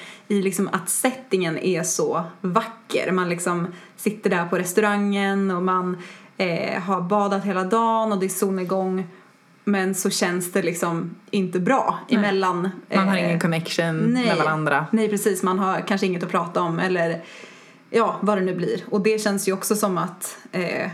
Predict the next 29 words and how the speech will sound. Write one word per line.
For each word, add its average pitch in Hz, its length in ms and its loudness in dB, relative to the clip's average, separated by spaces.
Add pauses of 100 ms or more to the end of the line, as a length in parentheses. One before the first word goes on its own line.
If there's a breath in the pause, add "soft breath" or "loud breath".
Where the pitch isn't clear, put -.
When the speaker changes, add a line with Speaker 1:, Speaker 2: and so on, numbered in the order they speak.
(200)
Speaker 1:
man 202 200 2
hade 196 180 0
höga 202 340 2
förväntningar 180 760 0 (100)
på 160 300 2 (400 loud breath)
att, - 240 -4
eh, 165 100 0 (200)
sommaren 202 560 0
skulle 185 240 0
lösa, 170 500 0 (200)
eh, 175 360 -2
relationerna 180 560 0 (140)
eller 226 140 4
Speaker 2:
Mm. 190 120 2
Speaker 1:
få 175 80 0
det - 60 -2
att 170 80 -4
kännas 175 320 0
bra 190 280 2
i - 40 -4
relationerna. 175 600 -2 (360 loud breath)
Men 180 520 0 (140)
settingen 226 500 2
är 208 60 2
perfekt, 196 640 -2
men 175 480 2
inget 170 240 -2
känns 170 180 -6
bra. 196 180 4